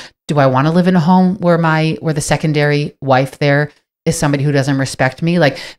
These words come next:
it's, she very much has a sense of what kind of environment and atmosphere she wants in her home. In the case of Avraham in Egypt, that seems to have,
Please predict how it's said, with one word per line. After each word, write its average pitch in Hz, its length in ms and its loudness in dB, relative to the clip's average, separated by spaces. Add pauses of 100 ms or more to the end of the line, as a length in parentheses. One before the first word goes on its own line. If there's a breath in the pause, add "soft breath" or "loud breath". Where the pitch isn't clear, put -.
(160)
it's, - 300 -4
she 175 220 -4
very 160 220 2
much 180 180 -2
has 143 120 -2
a 139 60 -4
sense 151 340 -2
of 131 100 -2
what 139 140 -4
kind 151 180 -4
of 127 120 -2
environment 120 500 -2
and 120 80 -6
atmosphere 127 400 -10
she - 160 -12
wants 120 240 -8
in 127 60 -6
her 120 80 -6
home. 123 340 -6 (340 loud breath)
In 156 80 -4
the 156 60 -2
case 165 320 -2
of 151 260 0
Avraham 143 380 -2
in 127 80 -4
Egypt, 135 480 -6
that - 220 -6
seems 143 260 -6
to 147 80 -10
have, 135 260 -6